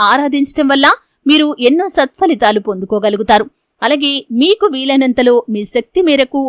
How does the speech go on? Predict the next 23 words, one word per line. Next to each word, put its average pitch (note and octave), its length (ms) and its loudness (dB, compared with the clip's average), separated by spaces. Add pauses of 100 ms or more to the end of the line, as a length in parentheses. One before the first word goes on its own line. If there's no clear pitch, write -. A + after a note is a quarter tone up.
(160)
దాన G3+ 200 0 (120)
ధర్మాలు A3 420 -4
చేయాలి. B3 340 2 (400)
అనాథ F4+ 280 2 (100)
ఆశ్రమాలకు B3 640 0
వెళ్లి C#4+ 240 2 (380)
అక్కడ B3 200 0 (120)
పిల్లలకి C4+ 460 0
కాని, A#3+ 200 0 (100)
పెద్దలకి A#3 480 -2
కాని A3+ 220 2 (180)
మీ G#3 80 -4 (100)
శక్తి B3+ 300 0
మేరకు C#4+ 260 0 (180)
ఏదైనా C#4 360 0
ఒక B3+ 160 -2
రూపంలో G#3 360 -4 (100)
సహాయం G3 360 -4
చేయండి. A#3 300 0 (440)
అలాగే F4 240 2 (100)
రోడ్లపై C#4+ 420 0 (220)
నిరాశ్రయులైన B3 800 0
వారికి A#3+ 300 0